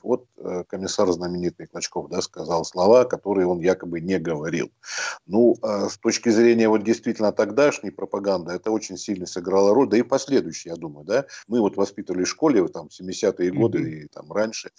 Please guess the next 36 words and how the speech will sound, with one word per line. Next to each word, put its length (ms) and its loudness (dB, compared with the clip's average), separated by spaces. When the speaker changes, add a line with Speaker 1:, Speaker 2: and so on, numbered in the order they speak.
Speaker 1:
Мы 100 -6
всё 180 2
это 160 2
слышали, 580 0
и 460 -6
никто 260 -2
не 120 4
ставил 300 4
под 160 -4
сомнение, 400 -4
говорил 520 4
он, 100 -4
не 100 -8
говорил, 420 0
так 260 -2
ли 60 -6
уж 180 -6
важно, 340 0
говорил, 360 -4
не 120 -6
говорил 300 0
говорил, 180 0
ну, 120 0
а 80 6
это 140 0
каким-то 460 -6
образом 320 0
попало 420 2
в 100 2
историю, 420 -6
значит, 380 -12
это, 920 -6
э, 440 -10
свою 320 4
роль 180 8
сыграло. 580 2